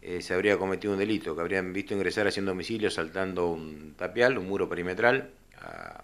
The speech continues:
un masculino, por lo cual se desplazan los móviles de esta dependencia, eh, y con lo que, los datos que aportó esta persona se lo logra,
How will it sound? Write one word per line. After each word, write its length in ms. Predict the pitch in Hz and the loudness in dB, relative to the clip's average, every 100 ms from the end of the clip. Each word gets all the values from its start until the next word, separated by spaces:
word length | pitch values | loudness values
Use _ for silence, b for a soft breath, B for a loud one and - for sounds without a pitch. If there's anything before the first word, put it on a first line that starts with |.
| - | -16
un 180 | 87 85 | -12 -6
masculino, 560 | 80 - 110 127 151 - B B B - | -6 -6 -2 -2 -2 -8 B B B -14
por 100 | - | -4
lo 120 | 92 | 2
cual 180 | 113 104 | 6 6
se 120 | - | 6
desplazan 680 | 95 104 101 95 90 82 82 | 2 2 0 2 0 -2 -4
los 140 | 90 | -4
móviles 400 | 110 113 98 87 | 2 4 4 2
de 60 | 85 | -4
esta 420 | - 82 76 73 | -4 -4 -2 -4
dependencia, 720 | 76 78 90 113 120 143 147 B B B B B B - | -10 -8 -2 0 2 2 0 B B B B B B -12
eh, 640 | 95 95 90 85 80 76 | -2 2 2 2 -2 -4
y 80 | 85 | -10
con 220 | - 95 | -6 0
lo 180 | 95 95 | 2 2
que, 180 | 92 92 82 | 2 -2 -2
los 140 | 87 101 | 2 4
datos 200 | 120 107 | 6 6
que 80 | |
aportó 240 | 98 101 107 | 4 4 2
esta 160 | 113 | 2
persona 460 | 104 104 127 135 143 | 0 2 2 4 2
se 260 | - 92 87 | 2 -2 0
lo 140 | 92 | 2
logra, 760 | 101 101 95 90 85 78 78 | 4 6 6 6 4 2 -6